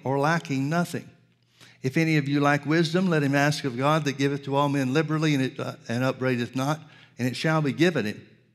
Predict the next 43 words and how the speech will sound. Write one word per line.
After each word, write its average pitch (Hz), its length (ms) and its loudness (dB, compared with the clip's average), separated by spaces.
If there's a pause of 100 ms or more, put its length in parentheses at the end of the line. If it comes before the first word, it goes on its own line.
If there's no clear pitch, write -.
(680)
But 151 140 0
let 196 140 4
him 190 140 2
ask 190 300 2
in 160 160 2
faith, 170 340 0
nothing 165 340 0
wavering, 135 420 0
for 135 100 -4
he 170 160 0
that 123 180 -4
wavereth 135 500 0
is 123 200 -8
like 135 160 -6
a 123 60 -8
wave 139 300 -2
of 127 120 -6
the 113 100 -6
sea, 120 380 -6 (500)
driven 156 380 2
with 151 160 0
the 147 60 -4
wind 151 280 2
and 156 120 0
tossed. 104 500 -4 (480)
For 165 120 4
let 165 200 4
not 151 260 2
that 202 240 2
man 120 400 0 (1120)
think 165 220 2
that 156 120 4
he 147 100 4
shall 147 220 2
receive 131 380 -2
anything 143 500 0
of 113 140 -2
the 113 100 -2
Lord," 110 320 -2
the 117 60 -2
man 135 180 0
that 110 120 -6
wavers. 117 520 -2